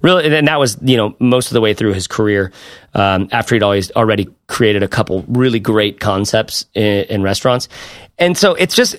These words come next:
it's actually more of, like, a bi-, a biography, an autobiography, but he does have some really solid business advice specifically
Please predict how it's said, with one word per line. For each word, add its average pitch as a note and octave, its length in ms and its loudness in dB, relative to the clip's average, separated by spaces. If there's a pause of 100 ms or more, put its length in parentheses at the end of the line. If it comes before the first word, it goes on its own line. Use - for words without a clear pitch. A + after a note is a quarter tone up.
it's E3 140 0
actually G#3+ 300 2
more D#3 180 4
of, D#3+ 80 -2
like, D3+ 160 0
a B2+ 60 0
bi-, B2 260 -2
a C#3 140 2
biography, B2+ 580 2
an B2+ 60 2
autobiography, D3 760 2
but B2 220 2
he C#3+ 160 2
does E3 220 2
have F3+ 140 0
some B2+ 200 0
really C3 220 2
solid A#2+ 680 0
business A#2+ 340 2
advice E3 300 0
specifically D3 920 0